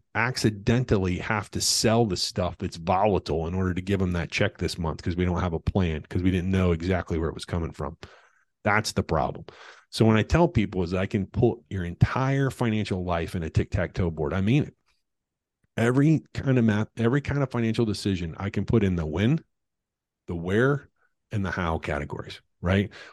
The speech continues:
Whether it's an insurance question or anything, but that gives me that framework. It gives me that way of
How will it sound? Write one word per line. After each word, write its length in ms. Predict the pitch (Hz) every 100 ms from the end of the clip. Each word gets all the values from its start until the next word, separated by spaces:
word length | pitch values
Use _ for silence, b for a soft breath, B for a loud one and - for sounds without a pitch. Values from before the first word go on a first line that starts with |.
| -
Whether 260 | 104 95
it's 200 | 90 82
an 60 | 85
insurance 460 | 82 - 131 135 -
question 580 | - 120 113 - 110 -
or 140 | 98
anything, 320 | 104 95 85
but 100 | 87
that 140 | 90 107
gives 180 | 131 147
me 80 |
that 180 | 131 107
framework. 760 | - - 110 110 104 90 71 -
It 120 | 104
gives 260 | 98 113 117
me 160 | 135 131
that 240 | 110 101
way 640 | 95 92 92 87 82 80 -
of 260 | 85 85